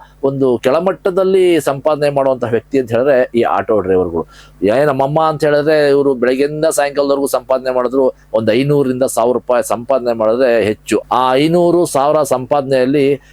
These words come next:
ಇ ಎಂ ಐ, ಮನೆ ಬಾಡಿಗೆ, ಮಕ್ಳ ಶಾಲೆ ಫೀಸ್‌ಗಳು, ಮತ್ತೆ ಇದ್ರ ಗ್ಯಾಸು, ಇದನ್ನೆಲ್ಲ ಅವರು ಮೇಂಟೈನ್ ಮಾಡ್ಬೇಕಾಗುತ್ತೆ.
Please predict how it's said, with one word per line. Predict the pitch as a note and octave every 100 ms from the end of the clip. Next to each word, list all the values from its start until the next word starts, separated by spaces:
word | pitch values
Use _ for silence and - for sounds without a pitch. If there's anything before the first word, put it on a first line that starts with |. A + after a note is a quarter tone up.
| -
ಇ | B2 C#3
ಎಂ | C#3+ C3
ಐ, | B2+ C3 C#3 C#3+ - _ -
ಮನೆ | A2+ A#2+ C3+
ಬಾಡಿಗೆ, | A#2+ B2 C3 B2+ B2 C3 C3+ C3+
ಮಕ್ಳ | B2 A#2 - C3
ಶಾಲೆ | - A#2+ B2+ C3
ಫೀಸ್‌ಗಳು, | B2 B2 B2 B2 B2 B2
ಮತ್ತೆ | A#2 A2 A#2+
ಇದ್ರ | A2+ A2
ಗ್ಯಾಸು, | G#2 A2+ B2 C3+ - B2 A#2+ - _ G#2+
ಇದನ್ನೆಲ್ಲ | A#2 B2+ C#3+ E3 F3+
ಅವರು | E3+ D3 D#3 C3+
ಮೇಂಟೈನ್ | A#2+ B2 B2 A2+
ಮಾಡ್ಬೇಕಾಗುತ್ತೆ. | G#2 G2+ F#2+ F#2 F2+ D#2+